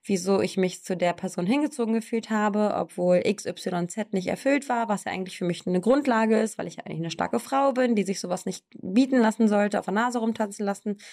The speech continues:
rumtanzen lassen sollte. Und dann sagte, äh, die Freundin zu mir: „Anni, hast du schon mal darüber nachgedacht, dass du einen Vaterkomplex hast?“ Und ich war in dem Moment so, „Äh, ich trinke hier gerade meinen Margarita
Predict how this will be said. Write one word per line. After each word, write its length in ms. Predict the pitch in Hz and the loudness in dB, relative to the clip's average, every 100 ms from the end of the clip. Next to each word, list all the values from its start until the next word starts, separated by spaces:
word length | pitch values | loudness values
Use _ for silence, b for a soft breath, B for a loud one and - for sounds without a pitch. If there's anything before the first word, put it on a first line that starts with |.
| B - | B 2
rumtanzen 640 | 254 254 214 208 202 208 | 2 2 0 -2 0 0
lassen 280 | 190 180 196 | 0 -2 -2
sollte. 420 | 190 196 262 311 B B B B B B B - - | -2 0 0 -2 B B B B B B B -14 -2
Und 60 | 240 | 0
dann 160 | 240 | 2
sagte, 520 | 220 202 - 269 269 | 0 -2 0 2 2
äh, 180 | - 247 | 2 2
die 100 | 247 | 0
Freundin 360 | 240 - 233 254 | -2 0 2 2
zu 120 | 262 | 2
mir: 260 | 254 254 - | 0 0 0
„Anni, 220 | 208 208 | 2 4
hast 100 | 220 | 2
du 40 | |
schon 140 | 254 247 | 0 0
mal 60 | |
darüber 240 | 226 220 196 | 2 2 2
nachgedacht, 560 | 170 175 - 226 226 | 2 -2 -2 -4 -2
dass 120 | 202 | -6
du 80 | - | -6
einen 60 | 196 | -8
Vaterkomplex 680 | - 175 - 220 254 - | -8 -8 -4 -4 -4 -4
hast?“ 380 | 302 339 - - _ - | -6 -8 -12 -20 _ -2
Und 120 | 202 | 0
ich 180 | 185 - | 0 0
war 80 | 175 | 0
in 80 | |
dem 80 | 180 | 2
Moment 300 | 180 180 180 | 2 2 0
so, 440 | - 180 170 165 - _ _ _ _ | 0 2 2 0 -6 _ _ _ _
„Äh, 720 | 160 160 208 151 131 - - - _ _ _ _ _ - | 2 2 2 0 2 0 -2 -8 _ _ _ _ _ -4
ich 220 | 160 - | -4 -2
trinke 240 | 214 208 | -2 0
hier 80 | 269 | 0
gerade 200 | 262 262 | 0 2
meinen 280 | 247 233 226 | 0 2 2
Margarita 720 | 208 185 175 202 202 254 285 | 2 2 2 2 2 2 2